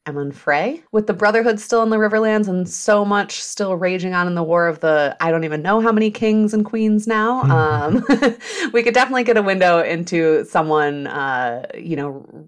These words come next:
Speaker 1: retaking that from the Freys. Uh, you know, I, I, <laughs> I find it really entertaining to watch, uh, you know, the, uh, Bran kind of watching the pathetic Lord Frey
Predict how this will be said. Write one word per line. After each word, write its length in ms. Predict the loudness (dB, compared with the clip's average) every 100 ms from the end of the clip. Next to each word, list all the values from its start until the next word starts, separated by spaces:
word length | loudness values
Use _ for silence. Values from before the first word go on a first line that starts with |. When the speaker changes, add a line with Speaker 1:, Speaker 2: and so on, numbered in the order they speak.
| _
Speaker 1:
retaking 640 | -10 -8 -6 -4 -4 -6 -8
that 200 | -8 -8
from 180 | -10
the 60 | -10
Freys. 600 | -6 -4 -2 -2 -2 -6 -8
Uh, 300 | -8 -8 -10
you 100 | -8
know, 260 | -6 -4 -2
I, 320 | -2 -2 -4 -6 -4 -4 -2
I, 240 | -4 -4 -8 -10
<laughs> 0 |
I 260 | -8 -8 -10 _ _
find 200 | -4 -2 -2
it 100 | -2
really 200 | -2 -2
entertaining 520 | -4 -6 -6 -6 -6
to 100 | -2
watch, 340 | 0 0 -2 -2
uh, 260 | 0 0 -4 -14 -10
you 160 | -6
know, 300 | -4 -4 -8 -10
the, 140 | -8 -6 -6
uh, 40 |
Bran 460 | -2 0 0 -2 -4
kind 180 | -2 -2
of 160 | 0
watching 460 | 2 2 0 -6 -6
the 80 | -8
pathetic 580 | -8 -4 -2 -2 -4
Lord 320 | -2 0 -2 -2
Frey 520 | -2 0 -2 -4